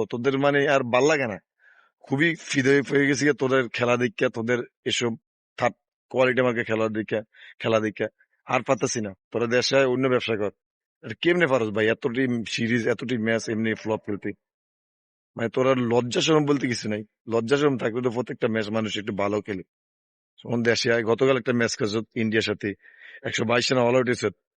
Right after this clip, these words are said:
মানে তোদের লজ্জা শরম বলতে কিছু নাই। তোরা লজ্জা থাকবো কেমনে? তাহলে নির্লজ্জ। বাংলাদেশ প্রত্যেকটা যারা ক্ষমতা বয়, তারা একবার ট্রফি উঠাতে যায়, তারা নির্লজ্জ, জুতা দিয়ে ফিটলেও নামে না। তোরা সেই ক্যাটাগরি ফিরে গেছো।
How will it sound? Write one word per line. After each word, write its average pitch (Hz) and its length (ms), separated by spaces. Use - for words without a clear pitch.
মানে 117 140
তোদের 143 300
লজ্জা 131 340
শরম 156 220
বলতে 147 200
কিছু 139 260
নাই। 98 160
তোরা 127 140
লজ্জা 147 260
থাকবো 143 300
কেমনে? 127 240
তাহলে 120 240
নির্লজ্জ। 127 560
বাংলাদেশ 151 460
প্রত্যেকটা 156 440
যারা 139 200
ক্ষমতা 131 440
বয়, 135 200
তারা 135 200
একবার 139 280
ট্রফি 131 240
উঠাতে 135 280
যায়, 123 160
তারা 135 180
নির্লজ্জ, 147 440
জুতা 127 280
দিয়ে 151 120
ফিটলেও 151 300
নামে 131 240
না। 101 240
তোরা 139 180
সেই 147 260
ক্যাটাগরি 143 420
ফিরে 127 160
গেছো। 101 180